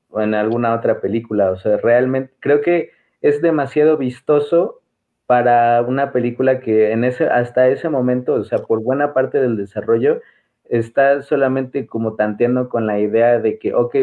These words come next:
podemos ta-, retratar cómo es un hombre macho,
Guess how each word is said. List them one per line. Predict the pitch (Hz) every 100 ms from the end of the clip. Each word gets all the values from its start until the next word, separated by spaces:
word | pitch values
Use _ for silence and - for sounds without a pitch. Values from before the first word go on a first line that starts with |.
| 127
podemos | 131 131 139 147
ta-, | 131 117 110 _ _
retratar | 123 117 113 110 123 123
cómo | 135 127 131
es | 127
un | 123
hombre | 120 120 120
macho, | 120 127 127 - 139 135